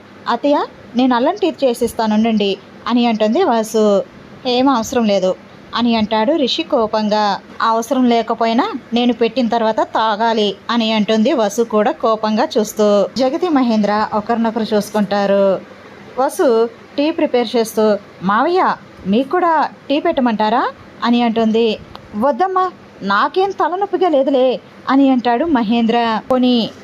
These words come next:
కాఫీ కలపమంటారా?" అని అంటుంది. "వద్దులేమ్మా," అని అంటాడు మహేంద్ర. "తాగండి మావయ్య, నేను పెడతాను కదా," అని ఒక పక్కన టీ, ఒక పక్కన కాఫీ రెడీ చేస్తూ ఉంటుంది వసు. "అమ్మా, నాకు టీ వద్దు,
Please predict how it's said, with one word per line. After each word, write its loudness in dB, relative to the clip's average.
కాఫీ 0
కలపమంటారా?" 0
అని 2
అంటుంది. 0
"వద్దులేమ్మా," 2
అని 2
అంటాడు 0
మహేంద్ర. 2
"తాగండి -2
మావయ్య, 2
నేను 2
పెడతాను -2
కదా," 0
అని 0
ఒక -2
పక్కన 0
టీ, 0
ఒక -2
పక్కన -4
కాఫీ -2
రెడీ 0
చేస్తూ 0
ఉంటుంది 2
వసు. 0
"అమ్మా, 0
నాకు -4
టీ -2
వద్దు, 0